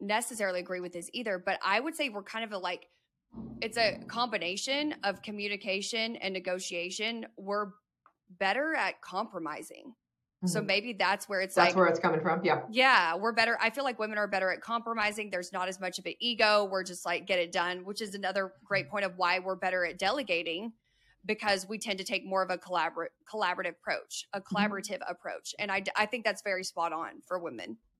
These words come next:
Speaker 2: Yeah, no, totally agree. Absolutely. And
Speaker 1: Yeah.
Speaker 2: then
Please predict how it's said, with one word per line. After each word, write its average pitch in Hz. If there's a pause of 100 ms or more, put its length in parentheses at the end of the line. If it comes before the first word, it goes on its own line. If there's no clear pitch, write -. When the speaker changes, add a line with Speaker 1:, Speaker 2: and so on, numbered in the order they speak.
(200)
Speaker 2:
Yeah, 202 (200)
no, 208
totally 190
agree. 175 (360)
Absolutely. 151 (720)
And 202
Speaker 1:
Yeah. 202
Speaker 2:
then -